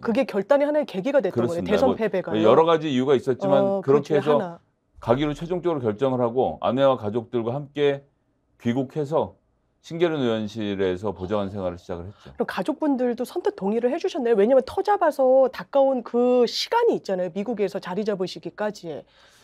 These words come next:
Speaker 1: 그런데
Speaker 2: 아내가 이제 제가 밤마다 노사모니 무슨 시민사회운동
Speaker 1: 네.
Speaker 2: 크 하러 다니고 낮에 가게 하고 이제 이러는 걸 오랫동안 지켜보면서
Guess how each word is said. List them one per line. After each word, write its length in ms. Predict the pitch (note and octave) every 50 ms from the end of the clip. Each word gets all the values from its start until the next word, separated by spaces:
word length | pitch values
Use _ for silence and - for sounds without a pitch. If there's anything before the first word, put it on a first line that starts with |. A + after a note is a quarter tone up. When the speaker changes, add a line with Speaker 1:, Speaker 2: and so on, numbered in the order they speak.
| _
Speaker 1:
그런데 240 | _ - - - D#3+
Speaker 2:
아내가 360 | D3+ B2 B2+ D3 D#3+ E3+ F3+ E3
이제 320 | D3+ C#3+ D#3+ D#3 C#3+ - _
제가 300 | - D3 D3 F#3+ A3 - - - _
밤마다 480 | - - - D3 E3+ F#3 F3+ E3+ E3+ D#3+
노사모니 680 | B2+ B2 B2+ B2+ D#3 D#3 D3 C#3+ C#3 C#3 C3+ C3+ C3+
무슨 340 | B2+ A#2+ A2+ A#2+ C3 B2+ A#2+
시민사회운동 840 | A#2+ - - E3+ F3+ F3 D#3 E3+ D#3+ D3 C#3+ C3 B2+ B2 B2+ B2+ B2
Speaker 1:
네. 40 | -
Speaker 2:
크 80 | - -
하러 440 | - - - B2 C#3+ D3+ D3+ D#3 D3
다니고 560 | C#3 B2 A#2 B2 B2+ B2 C3 C3 B2 B2 - _ _ _ _ _ _ _
낮에 280 | - G#2 A2+ A#2+ C#3+ B2
가게 280 | G2+ G2+ A2 A#2+ B2 C#3
하고 220 | C#3 C3+ B2+ B2+
이제 260 | A#2+ B2+ B2 A#2 G2 - _ _
이러는 760 | - - A2+ A#2 C3 C3+ C3+ C3 C3 B2+ C3+ C3 C3 C3 B2+ A#2+
걸 160 | B2+ B2+ B2+
오랫동안 520 | A2+ G2+ A2 B2 C3 B2 - C3+ B2+ B2
지켜보면서 1040 | - - - - A#2+ A2 G#2 G#2 F#2+ F#2 F2+ F2 F2+ E2 F2 G2+ G#2+ F#2+ E2+ D#2 D2